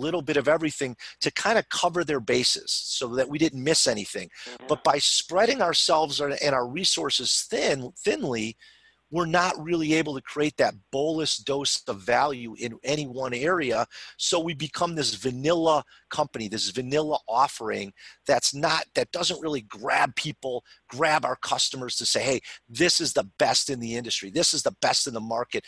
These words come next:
Speaker 1: This is the product or service that you really need and want." So I, I think to your point, we've gotta be able to take that risk, to take that, to make that trade-off and say,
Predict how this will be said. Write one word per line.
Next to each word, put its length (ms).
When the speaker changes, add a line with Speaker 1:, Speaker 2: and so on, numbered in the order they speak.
Speaker 1:
This 280
is 120
the 100
product 500
or 60
service 460
that 160
you 180
really 360
need 360
and 160
want." 380
So 360
I, 180
I 80
think 300
to 100
your 120
point, 380
we've 220
gotta 320
be 260
able 200
to 180
take 400
that 240
risk, 480
to 100
take 340
that, 220
to 80
make 260
that 180
trade-off 800
and 140
say, 340